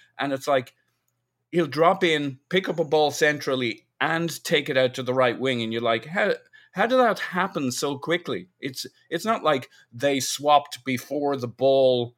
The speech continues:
comes into play or before the ball comes up to them, he'll start centrally, end, end right, and the other player will have swung in. And the understanding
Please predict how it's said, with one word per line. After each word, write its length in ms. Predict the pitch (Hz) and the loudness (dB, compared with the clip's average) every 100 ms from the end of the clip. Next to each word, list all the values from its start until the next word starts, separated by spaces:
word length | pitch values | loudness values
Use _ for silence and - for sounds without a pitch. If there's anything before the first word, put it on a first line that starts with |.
| _ _ _ | _ _ _
comes 340 | - 147 127 123 | -2 0 0 0
into 260 | 127 123 | -2 -6
play 500 | 98 139 139 123 110 | -6 0 4 4 2
or 120 | 107 | 0
before 360 | 98 117 135 131 | -2 -4 -2 -2
the 80 | 123 | -2
ball 280 | - 131 127 | 2 4 4
comes 240 | 123 117 | 0 0
up 180 | 131 127 | 0 0
to 60 | 120 | -4
them, 220 | 98 98 _ _ | -6 -8 _ _
he'll 140 | 156 165 | -6 -6
start 380 | - 220 262 - | 0 2 2 2
centrally, 640 | 170 165 156 139 127 120 _ _ _ _ | 2 2 -4 -2 -2 -4 _ _ _ _
end, 440 | 135 170 196 185 160 _ _ - | 0 2 0 -2 -6 _ _ -2
end 260 | 165 190 | -2 -2
right, 420 | 147 131 117 120 120 - | 2 4 4 0 -6 -2
and 300 | 127 131 123 | -2 -2 -2
the 160 | 131 | -2
other 160 | 139 139 | -2 -4
player 300 | 151 143 135 | 0 2 2
will 180 | 127 120 | 2 0
have 120 | 113 | -2
swung 380 | - 131 127 123 | -6 -4 -2 -2
in. 240 | 120 107 - | -4 -6 -6
And 160 | 123 | -4
the 100 | 139 | -2
understanding 580 | 226 170 - 165 156 143 | -2 -2 0 0 0 -4